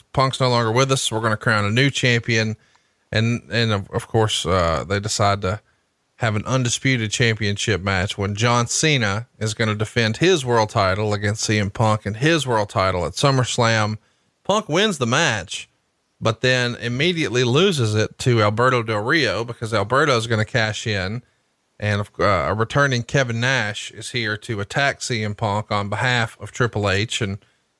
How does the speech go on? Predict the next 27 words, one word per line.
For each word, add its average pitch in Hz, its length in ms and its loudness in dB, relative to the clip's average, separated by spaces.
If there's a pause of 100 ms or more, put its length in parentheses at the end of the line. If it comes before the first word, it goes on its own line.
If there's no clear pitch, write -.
(340)
uh, - 40 -8 (140)
after 127 360 -4
SummerSlam, 120 720 -8
that 107 200 -4
becomes, 117 680 -6 (480)
you 104 80 -2
know, 107 80 2
the 113 100 -2
new 113 180 0
direction. 120 600 -2
Punk 117 320 -4
is 107 80 -6
accusing 117 640 0
Nash 117 400 0
of 104 220 -6
conspiring 117 640 0
with 107 120 -6
Triple 104 400 -2
H 113 280 -2
to 104 80 -8
keep - 260 -6
Punk 117 300 0
away 110 260 2
from 113 220 -2
the 104 80 -4
title. 113 500 0
And 104 140 -4